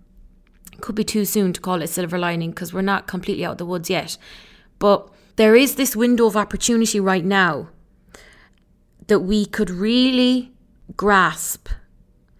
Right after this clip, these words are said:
and be intentional to create a healthier conversation around mental health and well-being in the workplace. Because if we're doing that in the workplace,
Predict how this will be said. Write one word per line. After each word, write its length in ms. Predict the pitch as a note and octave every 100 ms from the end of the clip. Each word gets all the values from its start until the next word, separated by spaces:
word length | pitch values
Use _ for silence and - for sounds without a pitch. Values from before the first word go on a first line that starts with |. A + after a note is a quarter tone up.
| _ _ _ _ _ _ _ _
and 220 | D4 F#3
be 240 | F#3 A#3+ A#3
intentional 800 | A3 - A3 G3+ - F#3 D3 D#3 _ _ _ _ - -
to 160 | - G#3+
create 680 | - A3+ G#3+ A3+ G#3+ F#3+ -
a 60 | F#3
healthier 560 | - A#3+ B3 - G#3+
conversation 1000 | G#3 G#3+ G3+ G3+ - F#3 E3+ - E3+ E3+ E3+ - - _
around 840 | F#3+ F#3 G3+ G#3 F#3+ F3 E3+ E3+ - _ _ _ _ _ _ _
mental 400 | F3+ G3 G3+ -
health 220 | F#3+ F3 F3
and 140 | F3
well-being 560 | E3+ E3+ E3+ D3+ B2 E3 _ _ _ _ -
in 160 | G#3
the 100 | G3
workplace. 760 | F3+ E3+ - - D3 - - -
Because 540 | G3 G3 G3 F3+ E3+ -
if 200 | G3+ -
we're 140 | G3+
doing 300 | F#3 A#3+ C4
that 120 | A#3 G3+
in 60 |
the 80 | F#3+
workplace, 580 | F#3 G3+ G3+ F#3 F3